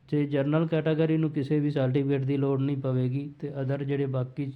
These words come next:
ਜਿੰਨੇ ਵੀ ਕੈਟਾਗਰੀ ਹੋਣਗੀਆਂ ਉਹਨਾਂ ਨੂੰ ਸਰਟੀਫਿਕੇਟ ਦੀ ਲੋੜ ਹੋਵੇਗੀ। ਪੰਜਾਬੀ ਦੀ ਤੁਹਾਨੂੰ ਨੌਲੇਜ ਹੋਣੀ ਚਾਹੀਦੀ ਹੈ ਤੇ ਉਸ ਤੋਂ ਬਾਅਦ ਐਗਜ਼ਾਮੀਨੇਸ਼ਨ ਜਿਹੜੇ ਤੁਸੀਂ ਪਾਸ ਕੀਤੇ ਨੇ ਉਹ ਤੁਸੀਂ ਇਹਦੇ ਵਿੱਚ ਦੇ ਸਕਦੇ ਹੋ। ਮਿਡਲ ਤੱਕ ਉਹਨਾਂ ਨੇ ਰੱਖਿਆ ਹੈ ਇਹ ਘੱਟੋ ਘੱਟ ਤੁਹਾਡੇ ਕੋਲ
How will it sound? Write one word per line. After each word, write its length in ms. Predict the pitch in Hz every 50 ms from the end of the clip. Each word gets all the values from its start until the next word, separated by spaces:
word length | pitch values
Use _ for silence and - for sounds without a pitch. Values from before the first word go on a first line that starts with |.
| - 131
ਜਿੰਨੇ 300 | 127 127 123 123 131 127
ਵੀ 120 | 127 127
ਕੈਟਾਗਰੀ 500 | 123 127 120 113 123 120 120 123 123 120
ਹੋਣਗੀਆਂ 380 | 117 113 110 117 117 123 123 123
ਉਹਨਾਂ 320 | 123 127 131 131 123 120
ਨੂੰ 180 | 123 123 127 123
ਸਰਟੀਫਿਕੇਟ 600 | - - 123 117 117 117 120 113 113 113 113 113
ਦੀ 200 | 110 120 131 - - - _ -
ਲੋੜ 220 | 127 123 117 110 104
ਹੋਵੇਗੀ। 400 | 98 95 107 113 107 104 104 127 - - _ _ _ _ _ _ _ _ _ -
ਪੰਜਾਬੀ 500 | 147 135 131 135 131 135 135 143 160 156
ਦੀ 120 | 151 156
ਤੁਹਾਨੂੰ 300 | 151 151 147 143 147 147
ਨੌਲੇਜ 320 | 139 139 135 139 139 135 147
ਹੋਣੀ 200 | 139 139 143 131
ਚਾਹੀਦੀ 400 | 143 147 139 139 135 143 143 143
ਹੈ 60 | 139
ਤੇ 100 | 135 147
ਉਸ 220 | 139 139 135 131
ਤੋਂ 100 | 135 143
ਬਾਅਦ 220 | 131 131 131 131 139
ਐਗਜ਼ਾਮੀਨੇਸ਼ਨ 760 | 139 131 127 123 117 120 120 120 120 123 123 127 135 127 127
ਜਿਹੜੇ 200 | 127 127 131 123
ਤੁਸੀਂ 280 | 127 135 127 131 131
ਪਾਸ 300 | 127 - 123 113 117 117
ਕੀਤੇ 320 | - - 135 123 - 131 127
ਨੇ 160 | 127 131 135 131 - - - - _ _ - - _ _ -
ਉਹ 220 | - 170 170 165
ਤੁਸੀਂ 360 | 165 143 127 131 160 135 127
ਇਹਦੇ 180 | 139 123 123 123
ਵਿੱਚ 180 | 120 120 120
ਦੇ 240 | 147 123 117 107 107
ਸਕਦੇ 340 | 104 - 107 104 101 107 107
ਹੋ। 60 | 110 110
ਮਿਡਲ 400 | 123 120 127 131 139 160 165 160
ਤੱਕ 260 | 165 160 156 156 -
ਉਹਨਾਂ 220 | 160 156 156 151
ਨੇ 140 | 151 151 151
ਰੱਖਿਆ 340 | 143 139 131 135 - 151 147
ਹੈ 180 | 147 143 143 - - _ _ - _ _ _ _ _ _ _ _ -
ਇਹ 100 | 147 139 131 143
ਘੱਟੋ 240 | 127 117 139 139 147 156
ਘੱਟ 120 | 156 147 151
ਤੁਹਾਡੇ 240 | 147 143 135 139 139
ਕੋਲ 300 | 139 151 147 143 143